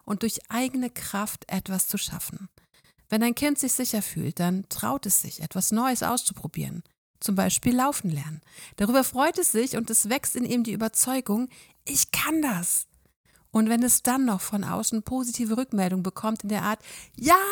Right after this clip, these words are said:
das hast du gut gemacht, prima“, dann freut es sich noch mehr und es steht, entsteht in ihm ein gesundes Bild von sich.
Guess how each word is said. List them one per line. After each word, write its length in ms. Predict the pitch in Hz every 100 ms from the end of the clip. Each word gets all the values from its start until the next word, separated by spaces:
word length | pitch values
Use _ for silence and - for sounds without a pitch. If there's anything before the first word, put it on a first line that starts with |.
| 403
das 180 | 381 -
hast 200 | 349 -
du 80 | 370
gut 320 | - 427 -
gemacht, 520 | 359 339 320 311 -
prima“, 840 | - - 392 427 392 359 339 320 247 - - - - _
dann 160 | 208 202
freut 200 | 208 214
es 120 | 214
sich 160 | 202 202
noch 180 | 240
mehr 240 | 202 185 185
und 100 | 202
es 120 | 208
steht, 260 | 220 220 - - 240 - -
entsteht 600 | 208 - - 254 254 -
in 260 | 247 262
ihm 360 | - 233 208 226 - - _ -
ein 160 | 214
gesundes 540 | 214 202 220 226 226 -
Bild 400 | 247 214 214 -
von 340 | - 202 196
sich. 420 | 170 160 - -